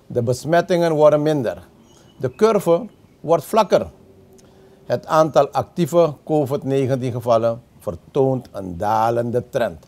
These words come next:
gelukkig. Maar tegelijkertijd zien we dat door eerdere besmettingen de intensive care, waar wij achtentwintig plekken hebben, begint vol te lopen. Een zeer zorgwekkende situatie.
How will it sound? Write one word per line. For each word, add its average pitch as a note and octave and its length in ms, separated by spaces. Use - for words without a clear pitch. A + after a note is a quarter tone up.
gelukkig. - 680
Maar - 140
tegelijkertijd F#3+ 840
zien F3 200
we F3+ 80
dat E3+ 200
door D#3+ 180
eerdere F#3 400
besmettingen E3 840
de A#2+ 240
intensive E3 800
care, D3+ 360
waar C3+ 360
wij B2+ 180
achtentwintig D#3 1000
plekken D3 340
hebben, C3+ 400
begint F3 340
vol G#3+ 220
te A3 140
lopen. F3 420
Een C3 200
zeer E3 640
zorgwekkende D3+ 920
situatie. C3 680